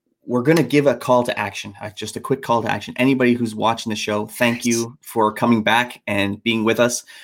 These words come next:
Speaker 1: We wanna s-, tr-, start to see if we can drive our audience and, and, uh, ask you guys for favors. So the first favor we're gonna ask you guys for is to head over to YouTube. Um, make sure that you've subscribed to our channel, but find this video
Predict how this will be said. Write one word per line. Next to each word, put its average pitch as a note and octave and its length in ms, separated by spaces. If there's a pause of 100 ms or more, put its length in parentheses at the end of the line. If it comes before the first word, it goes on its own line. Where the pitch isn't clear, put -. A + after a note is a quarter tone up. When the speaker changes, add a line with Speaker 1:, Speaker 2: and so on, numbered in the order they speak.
(260)
Speaker 1:
We A#2 120
wanna C3+ 220
s-, - 200
tr-, - 300
start D3 380
to - 60
see C3+ 300
if C3+ 140
we B2+ 100
can A2 260 (420)
drive B2+ 360
our B2 200
audience A#2+ 440
and, G#2+ 300
and, G#2+ 380
uh, G#2+ 360
ask A#2+ 300
you A#2+ 100
guys A2 260
for - 160
favors. A#2 580 (120)
So A2 220
the A2 60
first B2+ 320
favor A#2+ 300
we're G#2+ 100
gonna A2 120
ask A2 280
you A2 80
guys G#2 480
for G#2+ 540 (300)
is A2 280
to A2+ 100
head C#3+ 220
over C3 200
to A#2+ 140
YouTube. G#2+ 540 (520)
Um, G2+ 420
make B2 260
sure B2+ 260
that A#2 160
you've G#2+ 240
subscribed G#2+ 580
to - 80
our G#2 100
channel, D3 420 (400)
but A#2 140
find D3 480
this C#3+ 160
video A#2 600